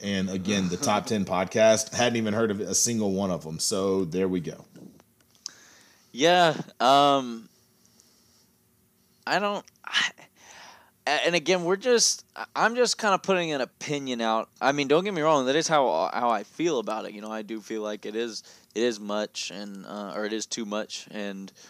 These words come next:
Speaker 2: it's, it's a lot at one time. That, that's to me what it is, is it's a lot at one time. Like, I'm getting it in the news, I'm getting it on Facebook, I'm getting it on Instagram, and then I turn on E S P N and I'm getting it there too.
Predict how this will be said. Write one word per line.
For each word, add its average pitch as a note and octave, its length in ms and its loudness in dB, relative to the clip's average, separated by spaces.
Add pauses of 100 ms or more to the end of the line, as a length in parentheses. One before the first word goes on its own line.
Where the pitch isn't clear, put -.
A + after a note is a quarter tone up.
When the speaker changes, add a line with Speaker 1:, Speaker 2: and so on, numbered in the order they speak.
(300)
Speaker 2:
it's, - 320 -6
it's G#2 160 -8
a A2+ 60 -2
lot A2 320 2
at - 80 -4
one A2 220 -8
time. A#2+ 440 -4
That, D3 260 4
that's D#3 300 0
to D#3+ 120 -6
me C#3+ 160 -6
what A#2 180 -2
it G#2 100 -8
is, G#2 200 -4
is G2+ 160 -8
it's A#2+ 220 -6
a A#2+ 40 0
lot C3 340 4
at G#2 120 0
one A#2+ 300 -4
time. G#2+ 480 0
Like, G#2+ 300 -2 (380)
I'm G#2+ 140 -8
getting B2+ 240 -6
it C3 120 -8
in B2+ 100 -6
the A#2+ 80 -8
news, A2+ 380 -4
I'm G2+ 100 -10
getting B2 260 -4
it A#2+ 100 -8
on A2+ 120 -2
Facebook, A2+ 560 -6
I'm G#2 140 -14
getting B2 240 -4
it B2 100 -4
on A#2+ 140 -2
Instagram, A2+ 560 -6
and G#2 60 -10
then B2 120 -6
I A#2+ 80 -4
turn A#2+ 220 -12
on A2+ 120 -8
E A2+ 100 -8
S A2 100 -10
P A2+ 120 -12
N A2 60 -10
and G#2 80 -10
I'm G2+ 80 -14
getting F#2 180 -10
it F2+ 60 -18
there F#2 160 -12
too. - 180 -20